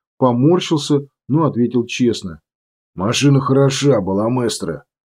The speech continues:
Этого не отнять». «Мы старались, сеньор адмирал». «Я вижу».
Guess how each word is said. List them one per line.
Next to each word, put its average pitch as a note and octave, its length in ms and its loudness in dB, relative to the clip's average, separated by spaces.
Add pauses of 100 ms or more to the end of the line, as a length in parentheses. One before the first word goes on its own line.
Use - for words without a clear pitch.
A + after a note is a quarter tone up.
(160)
Этого C3 320 2
не C#3 140 2
отнять». C3 600 -2 (680)
«Мы F#2+ 280 0
старались, F3 680 2
сеньор F3 360 2
адмирал». A#2+ 560 2 (540)
«Я G#2+ 240 2
вижу». A#2+ 480 -2